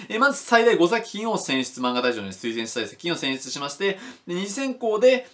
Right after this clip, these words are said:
えー、投票数が多かった十作品をノミネート作品で、そっからね、あの、まあ、ポイントというか上位三作品を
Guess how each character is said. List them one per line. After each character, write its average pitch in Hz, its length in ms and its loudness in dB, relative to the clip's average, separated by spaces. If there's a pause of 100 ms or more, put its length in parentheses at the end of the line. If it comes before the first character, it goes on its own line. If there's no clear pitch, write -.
(100)
え 165 80 2
ー、 165 60 0
投 196 160 0
票 247 100 4
数 147 160 -4
が 135 100 4
多 180 80 6
か 170 80 4
っ - 40 4
た 123 40 -4
十 123 120 -6
作 262 280 2
品 202 140 -2
を - 20 0
ノ 151 100 -2
ミ 151 100 -2
ネ 160 40 0
ー 156 40 -2
ト 156 60 -12
作 175 200 -4
品 202 80 -6
で、 196 80 -6
そ 254 80 4
っ 254 80 -8
か 294 80 2
ら 294 80 2
ね、 277 60 0
あ 170 100 2
の、 131 260 0
ま 151 80 -2
あ、 135 40 -4
ポ 170 180 4
イ 175 40 2
ン 170 40 -4
ト 170 80 -4
と 160 80 -2
い - 20 2
う 120 40 2
か 120 60 0
上 165 120 4
位 131 40 0
三 143 160 0
作 - 120 -10
品 180 180 -2
を 226 160 -2